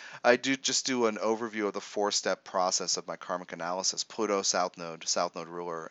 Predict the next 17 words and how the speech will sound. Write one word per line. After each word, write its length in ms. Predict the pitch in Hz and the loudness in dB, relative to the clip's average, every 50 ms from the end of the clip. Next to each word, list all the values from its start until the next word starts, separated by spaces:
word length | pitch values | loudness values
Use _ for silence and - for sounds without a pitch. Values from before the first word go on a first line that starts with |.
| - | -12
and 120 | - 85 82 | -14 -14 -8
North 280 | 87 95 104 104 - | -4 -2 -2 -2 -2
Node, 180 | 92 82 80 82 - - - - - - - - _ - | -6 -8 -8 -8 -12 -18 -20 -20 -20 -20 -20 -12 _ -6
ta-, 220 | - - 127 - | 2 4 4 4
and 120 | 117 123 127 | 6 4 2
it, 120 | 113 - - | 2 2 0
and 140 | 107 123 123 | 0 0 2
it 100 | 120 - | 0 0
covers 460 | - - - 156 156 147 127 117 104 92 | -2 2 4 4 6 6 4 2 2 0
all 280 | - 101 110 113 117 | 2 4 4 4 4
of 60 | 120 110 | 2 0
the 80 | 107 | -4
major 360 | 104 101 104 104 101 - 101 | -4 -4 -4 -4 -4 -6 -8
themes 580 | 92 - - 104 104 101 101 101 101 95 - - - | -8 -8 -8 -6 -6 -4 -6 -4 -2 0 -2 0 -2
of 160 | 95 95 90 | -4 -6 -6
your 140 | 92 90 87 | -6 -8 -8
life. 580 | 82 87 90 87 85 76 78 - - - - | -6 -4 -2 -2 -2 -4 -6 -12 -14 -16 -16